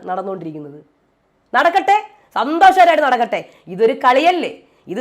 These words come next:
വെറും ഒരു Bigg Boss ഷോ അല്ലേ? ഇതിനു വേണ്ടി നിങ്ങൾ എത്ര തരം താഴാമോ അത്രയും തരം താഴ്ന്നോ, കുഴപ്പമില്ല, കുഴപ്പമില്ല. അത് നിങ്ങളുടെ ഇതാണ്.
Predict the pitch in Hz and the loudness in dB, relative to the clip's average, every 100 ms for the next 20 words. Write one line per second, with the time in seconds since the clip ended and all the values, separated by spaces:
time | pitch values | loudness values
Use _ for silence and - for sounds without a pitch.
0 | 233 247 311 320 226 - 180 311 320 - | -4 -2 -2 -4 -6 -12 -6 -6 -4 -2
1 | 302 330 233 160 - _ - 175 254 262 | 2 2 2 -10 -14 _ -16 -8 -2 -2
2 | 269 247 269 269 240 - - 381 381 294 | -2 -6 -4 -4 -6 -10 0 2 2 2
3 | 285 302 302 302 294 285 220 165 - - | 0 2 4 4 4 2 -2 -6 -10 -4
4 | 294 294 311 320 330 254 220 220 190 175 | 0 2 2 0 0 0 0 -2 -4 -6
5 | 151 _ - 196 196 180 - - _ _ | -14 _ -6 -6 -6 -10 -12 -20 _ _
6 | _ _ _ _ _ - 262 269 240 180 | _ _ _ _ _ -2 -2 -2 -4 -2
7 | 226 269 254 269 349 359 311 208 160 | -2 -2 -4 0 4 4 4 0 -4